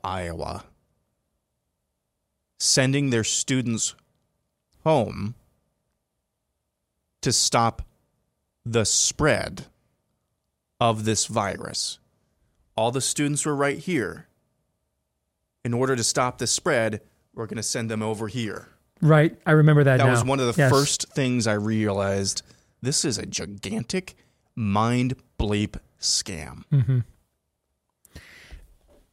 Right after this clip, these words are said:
Speaker 2: And you're gonna see a lot of a gigantic mind bleep scam in the Twitter thread that we are gonna go through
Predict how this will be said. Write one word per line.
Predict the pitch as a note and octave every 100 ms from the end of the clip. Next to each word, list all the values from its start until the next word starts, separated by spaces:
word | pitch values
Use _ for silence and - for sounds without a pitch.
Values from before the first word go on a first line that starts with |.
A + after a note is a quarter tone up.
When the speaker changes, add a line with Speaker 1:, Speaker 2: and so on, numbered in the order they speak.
| _ -
Speaker 2:
And | D3+
you're | E3
gonna | E3+ E3
see | - G#3 G3+
a |
lot | C#3+ D#3 E3
of | C3
a | B2+
gigantic | B2 C3 B2 C3 B2 C#3 -
mind | C3+ B2+ C3+ C3+ -
bleep | C#3+ C3+ C3 -
scam | - - C#3 C3 A#2+
in | A2+
the | A#2
Twitter | - E3+ D3
thread | B2+ A#2 G#2+ G#2+
that | A#2+
we | B2+
are | C3
gonna | B2+ B2
go | B2 B2+
through | - A2 F2 F2